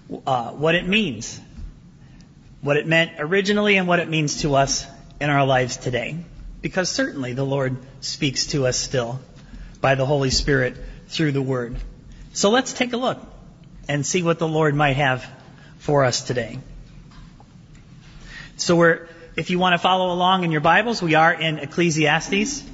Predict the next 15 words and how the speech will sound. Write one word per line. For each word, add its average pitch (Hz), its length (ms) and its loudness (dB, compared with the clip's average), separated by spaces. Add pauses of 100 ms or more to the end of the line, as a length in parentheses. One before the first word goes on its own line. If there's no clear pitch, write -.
(240)
chapter 147 380 0
nine. 143 400 0 (480)
Uh, 120 220 -8
it - 160 -12
was 139 400 0 (360)
read 147 300 4
this 139 220 -2
morning. 156 440 2 (420)
We'll 147 100 0
be 165 160 4
in 156 100 2
verses 160 380 2
one 151 220 2
through 233 180 2
ten. 170 380 -2